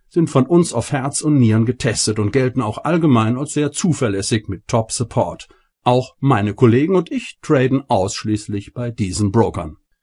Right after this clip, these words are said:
Die Anmeldung ist zudem sehr einfach. Nach einer Bestätigungsmail kann man sich auch schon in das Konto einloggen und gleich loslegen. Bereits hier sehen Sie, wie einfach alles aufgebaut ist.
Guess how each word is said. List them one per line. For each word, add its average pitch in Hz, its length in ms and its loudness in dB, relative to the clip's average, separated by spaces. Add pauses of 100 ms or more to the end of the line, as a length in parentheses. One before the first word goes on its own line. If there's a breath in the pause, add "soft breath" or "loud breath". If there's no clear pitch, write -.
(640)
Die 127 140 -2
Anmeldung 190 460 4
ist 160 140 0
zudem 139 360 4
sehr 127 340 0
einfach. - 540 -6 (180)
Nach 123 220 -6
einer 120 320 2
Bestätigungsmail 101 960 -2
kann 156 180 0
man 143 100 2
sich 120 240 -2
auch 95 140 -2
schon 123 180 0
in 127 100 0
das 123 220 -4
Konto 104 340 0
einloggen 160 480 -2
und 117 160 0
gleich 98 360 -2
loslegen. 110 720 4
Bereits 92 320 -6
hier 165 220 -2
sehen 113 260 4
Sie, 104 360 0 (300)
wie 147 300 -2
einfach 98 500 -4
alles 101 360 -6
aufgebaut 80 540 -8
ist. - 360 -14